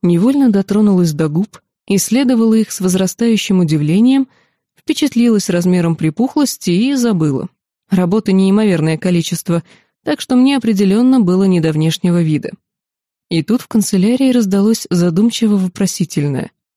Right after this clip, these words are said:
"Сатарен?" Я развернулась к кесарю, стоящему возле карты, и гордо ответила: "Вы обозвали мой мир, я ваш, один-один".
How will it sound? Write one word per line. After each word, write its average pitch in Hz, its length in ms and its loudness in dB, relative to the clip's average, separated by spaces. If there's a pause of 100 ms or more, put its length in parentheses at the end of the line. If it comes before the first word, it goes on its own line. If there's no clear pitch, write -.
(340)
"Сатарен?" 180 880 -2 (960)
Я 262 200 2
развернулась 233 640 2
к - 40 -20
кесарю, 226 640 -2
стоящему 262 680 0
возле 185 280 0
карты, 175 420 -4
и - 20 0
гордо 202 340 0
ответила: 175 560 -4 (720)
"Вы 226 200 2
обозвали 247 520 0
мой 247 240 4
мир, 165 340 0
я 262 240 2
ваш, 180 320 -2 (100)
один-один". 208 720 2